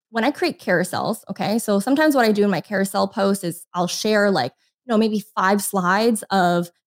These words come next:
me sharing a strategy that I teach or sharing a story that I have. But then on the last slide,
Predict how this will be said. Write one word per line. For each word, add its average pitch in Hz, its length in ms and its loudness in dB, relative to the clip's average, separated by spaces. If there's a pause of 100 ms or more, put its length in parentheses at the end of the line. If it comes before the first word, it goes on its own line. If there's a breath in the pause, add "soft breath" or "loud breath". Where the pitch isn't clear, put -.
me 214 360 0
sharing 196 340 0
a - 40 -8
strategy 190 680 0 (220)
that 180 80 0
I 170 80 2
teach - 400 -4 (100)
or 180 340 0
sharing 190 460 0
a - 60 -4
story 208 420 2
that 190 120 2
I - 80 0
have. 190 380 0 (380 soft breath)
But 233 140 -2
then 294 260 4
on 240 160 4
the 202 120 6
last 240 540 0
slide, 233 640 0